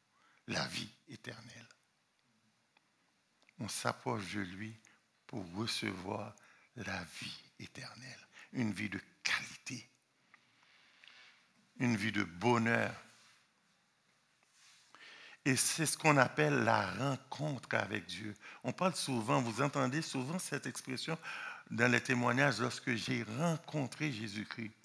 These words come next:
Mais dans une rencontre, c'est deux personnes qui sont en train de marcher, qui finissent par se rencontrer, comme je vous avais parlé de mon épouse, la croisée des chemins.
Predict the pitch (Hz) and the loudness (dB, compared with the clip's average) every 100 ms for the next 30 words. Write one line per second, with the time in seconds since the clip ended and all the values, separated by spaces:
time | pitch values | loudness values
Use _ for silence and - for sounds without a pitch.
0 | - - - - - - 135 131 147 131 | -20 -20 -20 -20 -20 4 8 10 10 10
1 | 127 156 147 131 - 170 160 - - - | 6 4 6 4 4 4 4 0 -14 -20
2 | - _ _ - 120 104 156 147 127 - | -20 _ _ -6 -4 0 0 0 -2 2
3 | 175 160 120 101 - _ _ _ _ _ | 2 2 -4 -10 -18 _ _ _ _ _
4 | _ _ _ _ _ _ - 123 - 120 | _ _ _ _ _ _ -8 -2 0 0
5 | 123 - 143 135 117 107 - 156 - 113 | -2 -2 -2 0 -2 -4 -8 -6 -6 -6
6 | 123 104 156 - - 117 - 117 113 107 | -10 -6 -6 -6 -6 -6 -6 -6 -6 -8
7 | - - - - _ - 113 120 123 110 | -14 -20 -20 -20 _ -6 -4 -2 -2 -4
8 | 139 143 127 120 107 107 113 120 123 117 | -4 -4 -2 -2 0 2 4 2 2 2
9 | 127 123 117 113 107 131 139 113 107 - | 0 0 0 0 -2 -4 -4 -2 -4 2
10 | 131 120 - 143 127 - - 147 | 6 6 4 -2 -2 -2 -4 -4